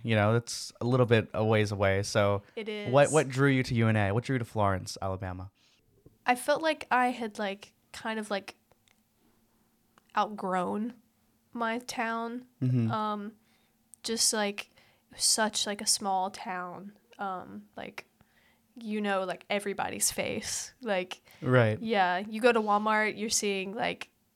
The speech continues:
Speaker 2: twenty people you know. <laughs>
Speaker 1: <laughs>
Speaker 2: Um, <clears throat> my graduating class was, like, sixty people. <laughs>
Speaker 1: Uh-huh.
Speaker 2: So it's, like,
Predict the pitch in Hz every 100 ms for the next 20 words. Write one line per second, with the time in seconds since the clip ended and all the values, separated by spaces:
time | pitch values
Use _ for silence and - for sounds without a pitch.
0 | _ - - 202 196 196 196 196 202 196
1 | 202 254 - 294 - 330 330 370 302 -
2 | - 370 294 - - 226 220 202 214 214
3 | _ _ - 320 311 240 - - _ _
4 | _ _ _ _ - 247 220 214 214 208
5 | 202 196 208 196 196 - 196 - - -
6 | _ - - 220 - - - - - 269
7 | - - 131 127 110 110 190 269 - 208
8 | 214 208 180